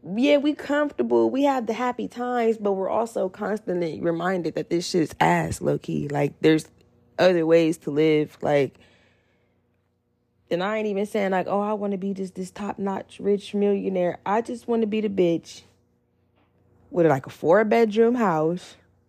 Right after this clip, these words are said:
and I can get my, my mortgage automatically taken out every month and not even miss it.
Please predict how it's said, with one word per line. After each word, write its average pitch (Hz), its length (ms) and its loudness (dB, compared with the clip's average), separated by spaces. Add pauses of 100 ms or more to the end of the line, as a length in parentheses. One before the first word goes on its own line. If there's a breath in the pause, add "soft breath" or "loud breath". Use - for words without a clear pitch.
(880)
and 160 160 -2
I 165 60 0
can 170 140 -6
get 156 180 -2
my, 143 280 2
my 135 260 -2
mortgage 214 600 4
automatically 214 600 2
taken 220 360 2
out 190 220 4
every 202 280 6
month 151 340 4
and 165 160 4
not 151 180 2
even 143 200 0
miss 131 220 -2
it. - 140 -8